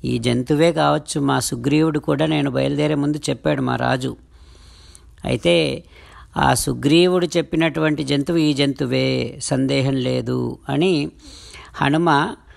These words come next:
ఆ, అనుకుంటూ ఉన్నాడు మనసులోనే. బుద్ధి బాగా ఉండేటటువంటి, బుద్ధిశాలి అయినటువంటి మన హనుమ తన నీడను పట్టి లాగుట అనేటటువంటి ఒక పని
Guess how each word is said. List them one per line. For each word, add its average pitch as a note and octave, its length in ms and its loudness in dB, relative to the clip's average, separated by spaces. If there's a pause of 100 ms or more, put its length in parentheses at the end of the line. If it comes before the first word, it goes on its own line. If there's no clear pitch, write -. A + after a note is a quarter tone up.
(280)
ఆ, D#3 100 -2
అనుకుంటూ C#3+ 640 -2
ఉన్నాడు C#3+ 280 -2
మనసులోనే. C3+ 680 -4 (1500)
బుద్ధి D3 520 2
బాగా D3+ 520 2
ఉండేటటువంటి, D3+ 1040 -2
బుద్ధిశాలి D3+ 880 0
అయినటువంటి D3 500 -4
మన C3 220 -2
హనుమ C#3 440 -2 (560)
తన C#3+ 440 0
నీడను E3 560 0
పట్టి D#3+ 380 -2
లాగుట D3 560 0
అనేటటువంటి C#3+ 960 -2
ఒక C3 180 -2
పని D3 680 0